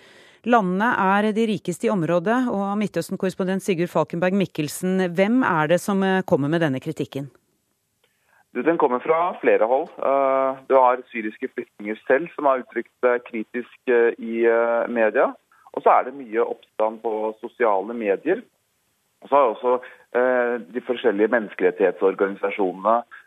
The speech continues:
Speaker 2: eh, vært veldig tydelige de siste dagene. Eh, for eksempel så har lederen for Human Rights Watch, eh, Ken Roth, eh, på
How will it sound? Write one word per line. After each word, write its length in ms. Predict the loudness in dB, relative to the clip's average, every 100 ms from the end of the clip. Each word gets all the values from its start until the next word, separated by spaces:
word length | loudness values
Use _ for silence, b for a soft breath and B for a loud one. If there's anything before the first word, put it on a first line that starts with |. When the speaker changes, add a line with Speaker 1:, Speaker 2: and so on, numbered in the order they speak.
| 0
Speaker 2:
eh, 140 | 2
vært 240 | 4 0 0
veldig 240 | 0 -2
tydelige 520 | -4 -4 -2 2 2 2
de 80 |
siste 580 | -4 -8 0 4 4 6
dagene. 460 | 4 4 0 -2 -2 -4 b b 0
Eh, 140 | 2
for 120 | 4 0
eksempel 400 | 0 -2 -4 0
så 140 | 2
har 320 | 4 4 2
lederen 480 | 4 4 4 0 -2
for 160 | -2 0
Human 260 | -2 -2
Rights 300 | 0 0 -2
Watch, 240 | -8 -8 -10 -2
eh, 160 | 0 0
Ken 240 | -2 -2
Roth, 180 | -2 -4 _ _ b b -6
eh, 60 |
på 100 | -2